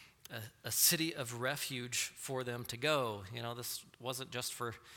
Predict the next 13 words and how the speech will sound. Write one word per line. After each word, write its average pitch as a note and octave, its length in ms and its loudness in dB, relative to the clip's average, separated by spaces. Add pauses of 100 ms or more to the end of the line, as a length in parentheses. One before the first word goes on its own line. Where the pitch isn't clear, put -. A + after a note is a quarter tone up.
(160)
a - 60 -10
better A#2+ 300 0
society, B2+ 640 0
but A2 180 -10
to - 80 -8
teach - 420 -6 (400)
God C#3+ 440 0 (300)
is A2 180 -4
merciful, C3 600 -4 (300)
even A3 380 -4
to - 100 -6
people F3 380 -8 (100)
who D3+ 160 -8